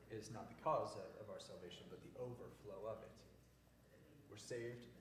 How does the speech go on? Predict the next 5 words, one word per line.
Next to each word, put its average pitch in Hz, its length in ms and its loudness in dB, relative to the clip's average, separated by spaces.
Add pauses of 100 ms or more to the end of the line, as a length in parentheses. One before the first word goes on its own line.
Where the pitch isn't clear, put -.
sealed, 113 560 0 (560)
redeemed, 113 480 0 (320)
ransomed, 113 640 -2 (160)
restored, 117 560 2 (1500)
and 101 80 -8